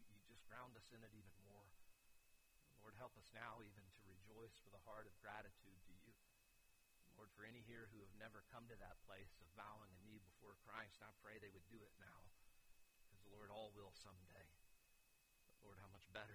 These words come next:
it is now to bow and find forgiveness and redemption than it is then to bow and find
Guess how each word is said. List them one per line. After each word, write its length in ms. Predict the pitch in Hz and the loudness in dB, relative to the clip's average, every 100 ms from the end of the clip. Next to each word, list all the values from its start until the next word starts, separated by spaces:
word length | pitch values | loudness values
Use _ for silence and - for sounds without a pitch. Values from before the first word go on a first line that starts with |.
| 85 | 0
it 80 | 95 | 0
is 160 | 98 90 101 | 0 0 -2
now 320 | - 98 90 - | 0 -2 -2 -6
to 80 | 101 | -4
bow 320 | 101 101 101 | 6 6 6
and 80 | 101 110 | 0 -2
find 240 | 101 104 104 - | 0 0 -2 -8
forgiveness 480 | 107 117 101 107 104 - | -8 -4 -4 -6 -10 -10
and 120 | 110 | -10
redemption 560 | 104 - 110 - - - - - - - - - | -10 -4 -4 -2 -2 -2 -8 -10 -12 -14 -16 -8
than 160 | 98 92 | -2 -2
it 80 | 104 | 2
is 160 | 107 95 104 | 0 0 0
then 160 | 107 101 | 0 -2
to 80 | - 92 | -2 4
bow 320 | 98 95 85 | 4 4 2
and 80 | 90 - | -2 -2
find 240 | 104 95 | -2 -2